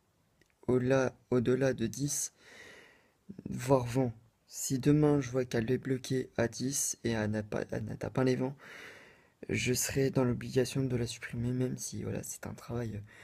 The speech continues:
qui m'a coûté, euh, énormément de temps à la faire. Alors c'est vrai que ceci dit, je vous parle pas, euh, de moi-même, de mon état de santé qui est, euh, actuellement, euh, assez, euh,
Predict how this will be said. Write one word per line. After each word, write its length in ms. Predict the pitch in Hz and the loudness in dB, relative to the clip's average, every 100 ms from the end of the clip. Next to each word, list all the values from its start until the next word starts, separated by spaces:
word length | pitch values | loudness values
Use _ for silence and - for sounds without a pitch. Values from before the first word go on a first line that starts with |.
| - - - - _ _ _ | -20 -20 -20 -20 _ _ _
qui 160 | - 131 | -6 0
m'a 120 | 123 | 0
coûté, 400 | 123 - 127 123 | -2 -6 -2 0
euh, 200 | - 113 - | 0 -4 -2
énormément 500 | 131 131 127 120 117 | 0 2 2 0 -2
de 60 | 117 | -4
temps 180 | 117 | -2
à 60 | 117 | -2
la 100 | 110 | -2
faire. 240 | 120 135 139 - _ _ - | 0 -2 -2 -18 _ _ -4
Alors 240 | 151 147 | -2 -2
c'est 100 | - | 2
vrai 140 | 156 165 | 4 4
que 80 | - | 0
ceci 320 | 147 143 143 | -6 -4 -4
dit, 220 | 147 170 | -2 -4
je 120 | 160 | -4
vous 80 | 143 | -4
parle 220 | 143 139 | -2 -2
pas, 140 | 139 151 | -2 -2
euh, 340 | 151 143 143 143 _ _ _ _ _ _ _ _ _ _ - | 0 -2 -6 -10 _ _ _ _ _ _ _ _ _ _ -6
de 160 | 151 | -2
moi-même, 380 | 147 147 147 151 151 _ _ _ _ _ _ _ _ _ _ - | 0 2 0 -2 -8 _ _ _ _ _ _ _ _ _ _ -4
de 100 | 147 | 0
mon 220 | 151 151 | 2 4
état 240 | 147 147 | 2 0
de 80 | 143 | 0
santé 260 | 143 139 143 | -2 -2 -4
qui 380 | 143 - 131 127 | -4 -10 -6 -4
est, 100 | 127 | -4
euh, 160 | 123 131 - | -6 -10 -8
actuellement, 760 | - - 131 127 127 135 135 | -10 -6 -4 -2 0 0 -2
euh, 60 | 120 - - - - - - - - - - - _ _ - | -4 -14 -20 -20 -20 -18 -18 -18 -20 -20 -20 -20 _ _ -2
assez, 420 | 127 120 - 127 | 0 0 -4 -2
euh, 180 | 120 | -2